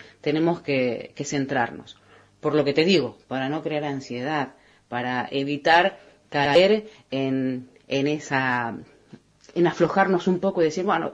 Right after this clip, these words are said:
a mí no me pasa, ¿qué me va a pasar a mí?". Le pasa al del frente, que por pensar así es como llegamos a esta situación.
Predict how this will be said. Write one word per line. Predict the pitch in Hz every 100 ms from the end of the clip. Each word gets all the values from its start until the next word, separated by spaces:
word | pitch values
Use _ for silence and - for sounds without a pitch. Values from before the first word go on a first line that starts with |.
| -
a | 180
mí | 240
no | 233 190
me | 156
pasa, | - 208 185 - 147 - - -
¿qué |
me | 214 190
va |
a | -
pasar | 160 165
a | 151
mí?". | 165 147 - - -
Le | 151
pasa | 190 190 165
al | 139
del | 127
frente, | - 117 113 - - - - - -
que | 143
por | 147 -
pensar | 147 143 165
así | 165 180 202 - - -
es | 143
como | 151 139
llegamos | 131 139 147 147 -
a | 127
esta | 127 123
situación. | 113 120 123 175